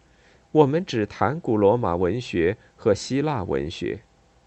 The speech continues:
彼得罗的记忆力惊人，他能把不同文本里的东西信手拈来，就好像这些作品就在他的眼皮底下。但他从来都不会卖弄学问，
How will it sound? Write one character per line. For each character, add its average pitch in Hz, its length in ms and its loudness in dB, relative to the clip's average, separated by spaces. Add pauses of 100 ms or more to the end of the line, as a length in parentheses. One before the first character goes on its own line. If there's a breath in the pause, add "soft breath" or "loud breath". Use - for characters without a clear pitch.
(1040 soft breath)
彼 139 180 2
得 190 140 0
罗 151 200 0
的 214 120 0
记 165 280 -4
忆 107 140 0
力 107 220 0
惊 151 340 -4
人， 69 220 -4 (760 soft breath)
他 170 140 4
能 147 160 2
把 117 140 0
不 143 200 2
同 143 280 0
文 104 160 0
本 104 180 4
里 87 80 0
的 82 100 -2
东 104 220 -2
西 80 140 -4
信 127 260 -6
手 67 200 -2
拈 120 300 -2
来， - 220 -6 (300 loud breath)
就 226 160 2
好 131 140 -4
像 147 140 -2
这 143 120 -2
些 135 140 -2
作 131 200 2
品 95 220 0
就 165 260 -2
在 78 180 -2
他 - 140 -2
的 104 80 0
眼 82 240 0
皮 82 200 -6
底 71 200 -6
下。 - 220 -6 (1080 soft breath)
但 120 160 0
他 110 140 0
从 123 320 0
来 107 180 0
都 117 140 0
不 110 120 -4
会 98 140 -2
卖 107 200 -2
弄 80 180 -6
学 - 260 -6
问， 101 220 -4